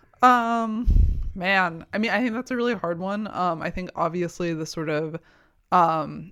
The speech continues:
our algorithm-driven internet where you get fed the same kind of content that,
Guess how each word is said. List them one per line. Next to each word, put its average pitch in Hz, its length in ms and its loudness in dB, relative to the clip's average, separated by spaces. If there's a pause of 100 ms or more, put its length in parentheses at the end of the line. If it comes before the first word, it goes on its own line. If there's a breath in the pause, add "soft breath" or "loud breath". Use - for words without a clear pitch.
our 185 180 4
algorithm-driven 170 1000 -2
internet - 580 -8
where 165 120 -4
you 147 140 -4
get 160 220 -8
fed 160 380 -6
the 175 100 -10
same 165 760 -8
kind 160 440 -8
of 156 100 -12
content - 680 -6 (220)
that, 165 400 -4